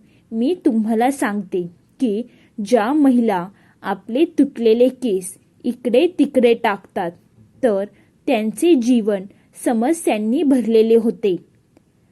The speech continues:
अशा महिलांवर नकारात्मक शक्तीचा परिणाम नेहमीच राहतो.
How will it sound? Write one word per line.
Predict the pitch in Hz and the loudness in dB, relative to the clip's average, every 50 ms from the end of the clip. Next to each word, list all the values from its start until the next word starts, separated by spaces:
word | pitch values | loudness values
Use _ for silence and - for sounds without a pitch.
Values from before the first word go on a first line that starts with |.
| _ _ - | _ _ -12
अशा | - 196 - - - 247 311 | -10 -10 -8 -6 -4 -2 0
महिलांवर | 311 302 277 247 226 214 214 226 226 226 226 208 196 185 202 - _ _ _ _ _ - | 0 2 2 2 2 0 0 0 0 -2 -2 -2 -4 -6 -8 -10 _ _ _ _ _ -6
नकारात्मक | 226 226 220 220 - 226 220 214 214 214 - 226 285 339 339 - | -4 -2 -2 -2 0 0 0 0 -2 -4 -4 -4 -4 -4 -4 -4
शक्तीचा | - 311 240 - - - 247 233 233 - - 370 381 | -2 -2 -2 -2 -4 -4 -4 -4 -4 -2 -2 -2 -2
परिणाम | 370 - 277 233 226 233 220 226 262 349 359 339 277 | -2 0 0 0 2 0 0 -2 -2 -2 0 2 4
नेहमीच | 254 247 240 226 226 240 220 - 254 | 4 4 4 2 2 0 -2 -4 -2
राहतो. | 240 247 240 220 - - 214 185 | -2 0 0 -2 -2 -2 -4 -4